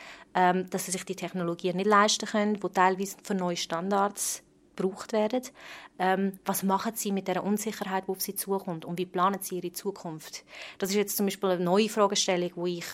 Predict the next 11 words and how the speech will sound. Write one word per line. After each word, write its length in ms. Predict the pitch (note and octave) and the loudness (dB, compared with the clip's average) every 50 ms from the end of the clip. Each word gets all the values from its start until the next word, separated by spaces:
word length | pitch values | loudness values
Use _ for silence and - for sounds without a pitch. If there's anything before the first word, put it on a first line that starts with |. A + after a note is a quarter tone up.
| - _ - | -12 _ -10
mich 160 | E3+ - - | -8 -4 0
nicht 180 | G3 G#3+ G#3 | 0 0 0
richtig 280 | G#3 G#3+ A3 - A#3+ G#3 | 0 -2 -2 -2 -4 -2
eingelesen 560 | A3 A3 A3 - A3 G3+ G3+ G#3 G#3 - G#3+ G3 | -4 -4 -2 0 2 2 2 2 2 -2 -4 -2
habe, 400 | G#3 G#3 G#3 G#3 G#3+ G#3+ G#3 F#3+ | 0 0 2 2 2 2 2 2
wo 100 | F#3 F3 | 2 0
jetzt 160 | E3+ F3 - | 0 -2 -2
ganz 280 | - F#3+ G3 G3 - | -2 -2 -2 -2 -2
neue 320 | G3 F#3 F#3 F#3+ G3+ G3+ F#3+ | -2 0 0 2 2 0 0
Aspekte 420 | F#3 F3+ - - E3+ - - - | -2 -4 -8 -10 -12 -12 -12 -14
aufwirft. 480 | E3 - - - - - - - - | -14 -16 -14 -16 -16 -16 -18 -18 -20